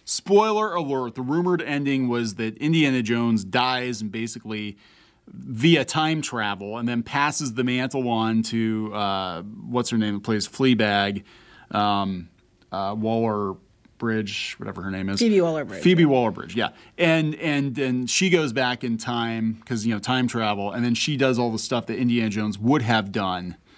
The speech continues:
Speaker 1: effectively erasing him from history.
Speaker 2: Right. That was the rumor.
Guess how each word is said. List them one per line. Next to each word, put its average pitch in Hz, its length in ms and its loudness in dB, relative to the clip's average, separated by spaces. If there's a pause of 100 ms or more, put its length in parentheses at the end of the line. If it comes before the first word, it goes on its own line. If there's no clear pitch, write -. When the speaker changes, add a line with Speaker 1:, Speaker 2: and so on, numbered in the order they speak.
(260)
Speaker 1:
effectively 139 560 -2
erasing 117 440 -4
him 107 180 -4
from 95 160 -10
history. - 420 -8 (240)
Speaker 2:
Right. 214 260 0
That 330 160 4
was 415 140 -2
the 381 120 -4
rumor. 277 280 -2